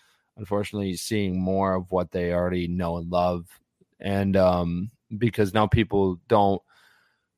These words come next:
people want original, uh, uh, original content, but they don't want original content because people wanna feel how they felt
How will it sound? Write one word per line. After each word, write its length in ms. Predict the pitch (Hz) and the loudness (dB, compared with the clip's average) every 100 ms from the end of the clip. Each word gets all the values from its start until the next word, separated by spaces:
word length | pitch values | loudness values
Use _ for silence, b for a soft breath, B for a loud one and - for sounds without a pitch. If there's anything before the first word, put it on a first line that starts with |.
| _ | _
people 420 | 180 196 190 143 | 0 6 8 8
want 260 | 123 135 147 | 8 8 6
original, 460 | 156 170 156 185 180 | 6 6 6 2 4
uh, 280 | 147 147 135 | 4 4 4
uh, 320 | - 143 143 | 4 6 6
original 340 | 147 147 165 | 4 2 0
content, 540 | - 156 156 160 165 135 | 0 0 0 0 0 0
but 100 | 95 | -4
they 140 | 87 | -6
don't 280 | 80 85 92 | -6 -4 -2
want 140 | 101 | -2
original 340 | 110 113 120 120 | 0 -2 -2 -4
content 540 | 127 120 117 123 113 | 0 -2 0 -2 -2
because 240 | 104 113 | -4 -6
people 480 | 95 113 110 104 104 | -4 -4 -2 0 0
wanna 300 | 98 98 95 | 0 -2 -4
feel 400 | - - 107 98 | -8 -6 -4 -4
how 160 | 92 92 | -4 -4
they 200 | 92 85 | -4 -6
felt 460 | - - 90 87 | -8 -4 -2 -4